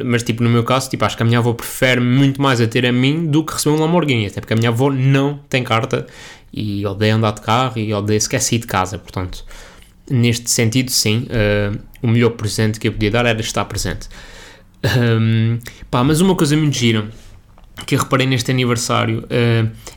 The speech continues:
é dinâmicas de velhos, pá, dinâmi-, porque a minha avó, lá, lá está, duzentos e noventa anos, eh, muito ano já, a senhora já viveu. Eh, só que eu, eu, a, a minha avó, pronto, a minha avó, pa-, pa-, pa-, aqui para dar contexto, a minha avó é a avó do lado paterna,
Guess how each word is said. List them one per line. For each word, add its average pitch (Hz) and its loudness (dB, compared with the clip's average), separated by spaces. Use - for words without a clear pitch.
é 151 2
dinâmicas 135 2
de 120 -4
velhos, 107 -2
pá, - -18
dinâmi-, 123 0
porque 135 -6
a 101 0
minha 107 2
avó, 117 0
lá, 135 -2
lá 131 -4
está, - -6
duzentos 104 -6
e 110 0
noventa 107 0
anos, 120 -4
eh, 117 2
muito 107 -2
ano 104 -2
já, 113 -6
a - -16
senhora 110 -2
já 110 0
viveu. 101 -2
Eh, 139 2
só 185 2
que - -8
eu, 175 4
eu, 151 0
a, 135 0
a - 4
minha 143 4
avó, 135 2
pronto, 107 -4
a 110 0
minha 120 4
avó, 123 2
pa-, 123 0
pa-, 123 -2
pa-, 120 -4
aqui 147 -2
para 143 0
dar 135 2
contexto, 110 -4
a 113 2
minha 117 4
avó 120 2
é 123 2
a 127 4
avó 123 0
do 127 0
lado 123 -2
paterna, 98 -2